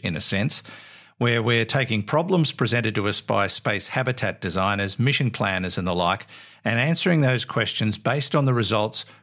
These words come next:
we've been finding and the experiences we've had doing the archae-, uh, archaeological and other research under the isap label."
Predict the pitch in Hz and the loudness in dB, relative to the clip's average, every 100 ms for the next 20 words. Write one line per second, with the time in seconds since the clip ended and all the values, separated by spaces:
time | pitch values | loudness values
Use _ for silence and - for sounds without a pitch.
0 | - 110 101 110 104 - 131 127 95 85 | -4 -2 0 -2 0 0 2 2 0 -4
1 | 110 - 117 98 95 - - 143 143 107 | -4 -4 -2 0 -2 -2 0 2 2 0
2 | - 95 101 - - - - _ 117 110 | 0 0 -2 -4 -10 -20 -20 _ -2 0
3 | - 113 104 - - 123 131 123 110 123 | 0 0 -2 -6 -4 0 2 2 0 0
4 | 113 131 139 131 127 123 120 - 131 135 | 0 0 0 0 0 -2 -2 0 -2 0
5 | 120 107 107 104 104 101 104 156 123 92 | 0 0 0 -2 0 0 2 2 2 0
6 | 87 98 95 - 104 101 92 98 - 98 | 0 0 -2 -2 -4 -4 -2 -4 -2 -2
7 | 98 - - 87 - - 92 98 87 82 | -2 -2 -2 -4 -6 -4 -2 -2 -2 -4